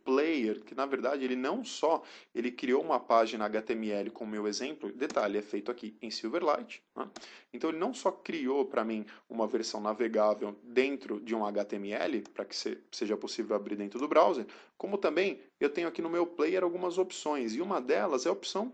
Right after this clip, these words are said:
aqui de feedback, que vocês estão vendo aqui embaixo do lado esquerdo. Então vou selecionar uma, um pincel vermelho. Digamos que eu sou o cliente, esse botão voltar não está funcionando. Então vou fazer um X neste voltar aqui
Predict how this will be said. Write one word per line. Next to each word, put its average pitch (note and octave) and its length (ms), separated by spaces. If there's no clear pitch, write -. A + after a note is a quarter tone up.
aqui - 180
de F#3+ 80
feedback, E3+ 520
que C3+ 100
vocês C#3 200
estão D#3 160
vendo D3+ 140
aqui D#3 160
embaixo D3 320
do C#3+ 60
lado D3 160
esquerdo. A2+ 420
Então C4+ 120
vou F4+ 80
selecionar E3 640
uma, B2+ 180
um E3+ 100
pincel D3 720
vermelho. C#3 520
Digamos D#3+ 260
que - 80
eu F#3+ 40
sou G3+ 200
o F#3+ 40
cliente, C3+ 520
esse C3+ 120
botão E3 300
voltar D#3+ 300
não F3 180
está A3+ 240
funcionando. B2 640
Então - 100
vou - 100
fazer F#3 300
um E3 100
X D#3 480
neste A2+ 360
voltar G#2+ 640
aqui E3 420